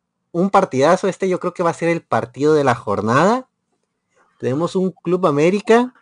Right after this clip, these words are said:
el más grande o el más odiado de México, ustedes dirán, contra el superlíder, los Rayados de Monterrey, que lo están haciendo de forma perfecta este torneo.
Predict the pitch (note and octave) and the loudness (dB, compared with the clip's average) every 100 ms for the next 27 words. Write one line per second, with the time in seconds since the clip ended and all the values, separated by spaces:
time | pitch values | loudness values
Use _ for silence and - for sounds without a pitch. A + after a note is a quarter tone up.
0 | _ _ _ _ _ _ _ _ - A2 | _ _ _ _ _ _ _ _ -4 0
1 | G#2+ B2+ C#3 C3+ D#3+ D#3 A#2 G#2+ A2+ B2+ | 2 0 0 0 0 2 2 2 -2 -2
2 | C#3 B2+ C3 A2+ G#2+ B2 F#3+ - A#3+ C#4+ | -2 0 2 2 0 -4 -6 -6 -6 -6
3 | _ _ - G#2+ - A#2 B2 A#2 A#2 E3+ | _ _ -10 -8 2 4 4 4 2 0
4 | A#3 - _ - _ _ _ _ - F3 | -2 -8 _ -20 _ _ _ _ 0 2
5 | G3 G3 G3+ C3+ A#2 - B2 A#2 A2 B2 | 2 0 -2 -2 -4 -4 -4 -4 0 2
6 | C3+ A2+ G2 _ _ _ _ _ _ _ | 4 2 -2 _ _ _ _ _ _ _
7 | _ _ _ B2+ A2+ A2+ A2+ C3 D3 C#3+ | _ _ _ -6 -4 0 0 2 2 0
8 | C3 A#2+ A2 A#2 C#3+ F#3+ A3 A3 _ _ | -2 -2 -2 -2 0 0 -2 -6 _ _
9 | _ _ _ _ - A2+ G#2 B2 C3+ B2+ | _ _ _ _ -6 -4 -2 -2 -2 -2
10 | D3+ D3+ B2+ G#2+ B2 B2+ C3 C3 B2 A#2 | -4 -2 -2 -4 -2 -2 -2 -4 -4 -4
11 | C3 B2 B2+ A#2 G#2+ C#3+ F3+ G#3 | -4 -4 -4 -2 -2 -2 0 -2